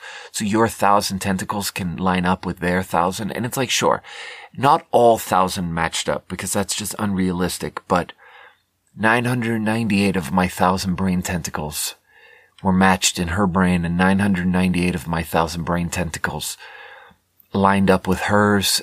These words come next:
and connected and fused with hers. And it's a sense of total sharing and intimacy and mutual understanding that's, that I haven't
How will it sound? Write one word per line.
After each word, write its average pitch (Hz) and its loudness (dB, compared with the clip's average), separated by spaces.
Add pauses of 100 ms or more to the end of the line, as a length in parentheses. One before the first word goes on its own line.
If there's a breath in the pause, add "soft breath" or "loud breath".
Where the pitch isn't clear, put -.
and 90 -2
connected 92 0
and 87 -2
fused 98 0
with 90 -4
hers. 92 2
And 92 0
it's - -2
a 90 -8
sense 98 0
of 95 0 (720 loud breath)
total 107 4
sharing 95 2
and 90 0
intimacy 98 0
and 87 -2
mutual 101 -2
understanding 98 0 (220)
that's, - 0 (720)
that 104 4
I 101 6
haven't 98 -2